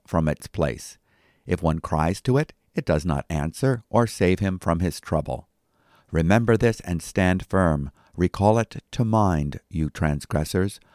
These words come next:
Remember the former things of old, for I am God and there is no other. I am God and there is none like me, declaring the end from the beginning, and from ancient times things not yet done, saying,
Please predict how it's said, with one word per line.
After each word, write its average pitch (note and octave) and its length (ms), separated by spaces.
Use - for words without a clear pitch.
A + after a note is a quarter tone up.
Remember F#2 440
the A2+ 140
former A2 320
things G#2+ 420
of - 180
old, D2+ 460
for - 240
I F#2 200
am F#2+ 200
God G2 400
and D#2 200
there D2+ 220
is G2 240
no F#2+ 240
other. C#2+ 400
I F2 120
am E2 140
God G2 460
and E2+ 160
there D#2+ 140
is D#2 180
none G2 280
like E2+ 300
me, C#2 280
declaring G#2 540
the F2 240
end E2 420
from E2+ 200
the E2 100
beginning, D2+ 600
and E2+ 180
from D#2 280
ancient A2 360
times G2+ 520
things F#2+ 520
not F2 240
yet E2+ 320
done, D2 440
saying, E2 560